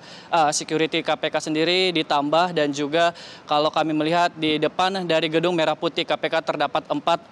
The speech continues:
mobil polisi. Tadi kami menanyakan jumlah personil yang diturunkan, terdapat satu kompi yang diturunkan, kurang lebih delapan puluh orang yang memang mengamankan K P K. Hal ini untuk mengantisipasi nanti apabila simpatisan dari Lukas N M B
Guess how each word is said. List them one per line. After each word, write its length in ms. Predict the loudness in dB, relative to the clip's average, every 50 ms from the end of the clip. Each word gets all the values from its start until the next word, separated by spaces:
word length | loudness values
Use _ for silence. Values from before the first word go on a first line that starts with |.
| -2
mobil 320 | 0 0 0 2 0 0 0
polisi. 480 | 2 0 0 2 0 0 0 0 -2
Tadi 240 | -2 -2 -2 -2 -2
kami 240 | -2 -2 -2 -2 -2
menanyakan 480 | 0 0 0 0 -2 -2 -2 -2 -2 -2
jumlah 320 | -2 -4 -2 0 0 0
personil 480 | 0 -2 -2 0 0 0 0 0 0 0
yang 80 | 0
diturunkan, 640 | 0 -2 -4 -2 -2 -2 -2 0 0 -2 -2 -2 -6 -14 -18 -18 -18 -18 -8
terdapat 480 | -6 -4 -2 0 0 0 0 0 -2 0
satu 320 | 0 0 0 0 0 -4
kompi 480 | 0 2 2 2 2 0 -2 -4 -4 -6 -6 -4
yang 160 | -2 -2 -2
diturunkan, 560 | -2 -2 0 0 0 0 0 -2 -4 -4 -2
kurang 240 | -2 -2 -2 0 0
lebih 240 | -2 -2 -2 0 2
delapan 400 | 2 2 2 2 0 -2 -2 -2
puluh 240 | -2 0 0 2
orang 320 | 2 2 4 2 0 0 -4 -10 -20 -20 -20 -20 -20 -20 -20 -20 -20 -14 -4 -2
yang 240 | 0 0 2 2
memang 400 | 2 2 2 2 0 0 -2 -2
mengamankan 720 | -2 -2 0 0 0 0 0 0 -2 -2 -2 -2 -2 -2 -4 -8 -18 -20 -20 -6 -4
K 40 | -2 -2
P 60 | 0
K. 80 | -2 -2
Hal 160 | 0 0 0 0 0
ini 80 | -2
untuk 160 | -2 -2 -2 -2
mengantisipasi 960 | 0 0 0 0 -2 -2 -4 -2 0 2 2 2 2 0 0 0 0 0 0
nanti 240 | -2 -2 -2 0 0
apabila 640 | 0 0 -2 0 0 2 2 2 4 4 4 2 0 -2 -8 -20 -10 -6 -4
simpatisan 640 | -4 -2 -2 -2 -2 -2 -2 -2 0 0 0 0 0
dari 560 | 2 2 2 2 2 2 2 2 2 0 -2 -4 -8 -18 -10 -4 -2
Lukas 320 | -2 0 0 -2 -2 -2 -2
N 160 | -2 0 0
M 160 | 0 0 0
B 80 | 2